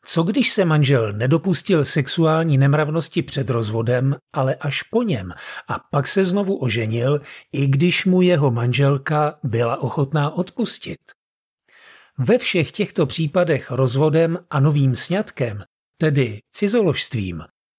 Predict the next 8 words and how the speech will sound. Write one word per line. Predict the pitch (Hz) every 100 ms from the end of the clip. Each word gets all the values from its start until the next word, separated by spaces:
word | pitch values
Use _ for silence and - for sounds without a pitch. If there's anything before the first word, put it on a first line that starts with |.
| _
původní | 190 208 202 196 139 113
manželství | 120 143 139 139 135 - 117 110
končí. | 131 110 - - 78 - _ _ _ _ _ _ _ _ 139
Nové | 120 110 98
manželství | 123 156 180 180 175 - 170 170 170
je | 165
právně | 165 135 117 110 113 120
závazné. | 113 107 107 82 82 73